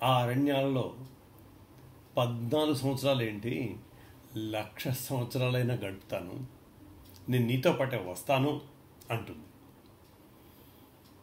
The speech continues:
అప్పుడు రాముడు ఎలాగైనా సరే సీతని అరణ్యానికి రాకుండా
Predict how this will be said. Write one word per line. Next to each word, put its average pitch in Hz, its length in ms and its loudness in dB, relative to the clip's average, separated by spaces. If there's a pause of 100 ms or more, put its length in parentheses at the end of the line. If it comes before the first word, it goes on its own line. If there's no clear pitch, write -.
(580)
అప్పుడు 127 380 0 (280)
రాముడు 131 520 4 (680)
ఎలాగైనా 143 440 6
సరే 127 440 0 (580)
సీతని 139 680 0 (760)
అరణ్యానికి 139 460 4
రాకుండా 120 720 2